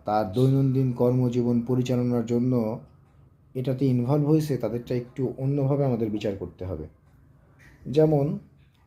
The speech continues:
একজন ব্যক্তি যদি রাজনৈতিক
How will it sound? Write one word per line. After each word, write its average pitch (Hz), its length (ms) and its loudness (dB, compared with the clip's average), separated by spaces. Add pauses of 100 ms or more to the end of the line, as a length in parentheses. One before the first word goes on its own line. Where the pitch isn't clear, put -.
(140)
একজন 143 360 0
ব্যক্তি 135 760 0
যদি 123 280 0
রাজনৈতিক 117 840 0